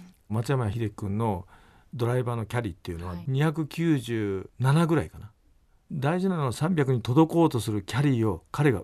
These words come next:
Speaker 1: 打ててるっていうことがすごい。だからマスターズなんか見に行っても、一番とか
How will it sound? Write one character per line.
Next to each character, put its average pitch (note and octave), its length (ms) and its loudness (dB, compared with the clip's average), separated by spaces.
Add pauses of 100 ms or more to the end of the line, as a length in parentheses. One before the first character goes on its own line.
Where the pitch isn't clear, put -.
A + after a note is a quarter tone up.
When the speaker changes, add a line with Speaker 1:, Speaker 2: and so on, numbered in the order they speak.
Speaker 1:
打 A#2 120 0
て F#3+ 120 0
て F#3+ 140 4
る G3 60 4
っ F#3+ 60 4
て - 140 -10
い - 20 -4
う - 20 -4
こ G2 80 -6
と F2+ 80 -8
が D#2+ 80 -14
す - 100 -20
ご - 60 -20
い。 - 20 -20
だ - 40 -20
か - 40 -20 (1080)
ら C3+ 80 0
マ F3+ 160 4
ス - 80 -6
タ E3+ 80 4
ー - 20 2
ズ C3+ 80 0
な B2+ 80 -2
ん - 20 -4
か G#2+ 80 -4
見 C3 120 -2
に A#2+ 60 -2
行 F#2+ 100 -8
っ - 20 -20
て G2+ 100 -6
も、 G#2 200 -2
一 G#2 240 -4
番 B2+ 200 0
と G#2 140 -8
か F#2 140 -4